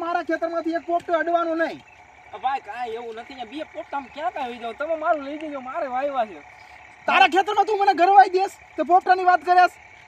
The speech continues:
Speaker 2: હા,
Speaker 1: તારે
Speaker 2: લઈ
Speaker 1: મારા
Speaker 2: જજો
Speaker 1: શેઠે
Speaker 2: ને.
Speaker 1: સડવાનું જ નહીં, તને કીધું ને, તારે
Speaker 2: એવું
Speaker 1: મારા,
Speaker 2: નથી ભાઈ.
Speaker 1: તારે મારા શેઠે જ નહીં, તારે તારા ખેતરમાં જ રહેવાનું, રેડી?
Speaker 2: અમારે ધાણા લઈ જજો ને ભાઈ, થોડાક ત્યાં.
Speaker 1: તારા ધાણાને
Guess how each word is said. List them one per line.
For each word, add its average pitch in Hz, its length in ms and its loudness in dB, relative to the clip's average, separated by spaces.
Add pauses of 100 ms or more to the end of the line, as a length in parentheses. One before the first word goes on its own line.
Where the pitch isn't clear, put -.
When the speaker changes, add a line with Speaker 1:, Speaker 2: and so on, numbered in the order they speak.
(480)
Speaker 2:
હા, 190 100 -6
Speaker 1:
તારે 302 220 6
Speaker 2:
લઈ 381 80 6
Speaker 1:
મારા 381 200 4
Speaker 2:
જજો 294 100 2
Speaker 1:
શેઠે 349 140 2
Speaker 2:
ને. 320 100 2
Speaker 1:
સડવાનું 381 360 0
જ 311 40 -10
નહીં, 320 140 -6
તને 311 180 -4
કીધું 339 220 -2
ને, 294 80 -14
તારે 320 160 2
Speaker 2:
એવું 320 140 -4
Speaker 1:
મારા, 320 180 -6
Speaker 2:
નથી 214 200 -12
ભાઈ. 202 200 -6
Speaker 1:
તારે 330 220 0
મારા 339 180 0
શેઠે 330 220 -2
જ - 60 -6
નહીં, 320 140 -6
તારે 320 200 0
તારા 330 220 -2
ખેતરમાં 339 340 -2
જ 226 80 -12
રહેવાનું, 226 320 -8
રેડી? 277 240 -6
Speaker 2:
અમારે 262 320 -8
ધાણા 220 260 -10
લઈ 208 160 -14
જજો 240 220 -20
ને 240 160 -16
ભાઈ, 226 180 -14
થોડાક 226 300 -14
ત્યાં. 185 240 -16
Speaker 1:
તારા 330 240 0
ધાણાને 370 280 2